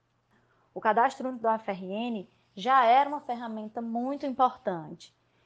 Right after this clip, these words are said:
E depois da, do estabelecimento dos semestres remotos, né, depois da condição da pandemia, do distanciamento social, ele passou a ser ainda mais importante,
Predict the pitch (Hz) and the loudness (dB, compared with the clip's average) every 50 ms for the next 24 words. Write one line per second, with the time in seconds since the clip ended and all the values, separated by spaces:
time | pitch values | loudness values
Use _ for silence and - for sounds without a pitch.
0 | _ _ - 240 302 277 302 285 - - 226 214 196 190 185 - 190 180 185 175 | _ _ -4 -4 0 4 4 2 2 2 -4 -4 -2 -4 -6 -6 -6 -6 -4 -4
1 | 170 170 165 180 170 - - _ _ - 170 170 175 185 - - 208 196 196 202 | -4 -6 -8 -10 -12 -16 -18 _ _ -18 -14 -12 -12 -8 -4 -4 -2 -2 -2 -4
2 | 202 202 208 190 185 180 - 190 175 196 - - 196 190 185 185 - - - 170 | -6 -8 -10 -12 -12 -12 -12 -12 -14 -12 -10 -10 -8 -8 -8 -10 -10 -12 -14 -8
3 | 175 175 175 208 247 247 240 - - 208 202 196 226 247 226 196 190 - - 185 | -4 0 2 4 2 2 0 -2 -10 -12 -8 -6 -6 -6 -6 -6 -8 -10 -10 -10
4 | 185 180 180 180 185 180 175 170 175 - 175 175 170 - 175 175 170 170 - 170 | -8 -8 -8 -8 -8 -8 -8 -8 -10 -12 -14 -14 -12 -12 -10 -10 -10 -10 -10 -12
5 | 170 175 170 170 180 196 233 247 220 196 196 - - 180 - - 180 180 175 175 | -12 -12 -10 -10 -8 -6 -4 -4 -6 -6 -10 -14 -16 -16 -14 -14 -14 -12 -14 -14
6 | - - - - - 208 202 226 233 233 226 240 - - 240 233 - - 262 254 | -16 -16 -16 -12 -8 -6 -4 -2 -2 -2 -4 -6 -6 -8 -8 -8 -4 -4 -4 -4
7 | 262 262 - 269 247 240 262 311 339 359 339 330 311 302 302 302 - 302 294 277 | -4 -4 -6 -6 -6 -6 -8 -8 -8 -8 -6 -8 -8 -10 -10 -12 -12 -12 -12 -10
8 | - - 202 175 165 - - | -10 -10 -10 -10 -10 -14 -16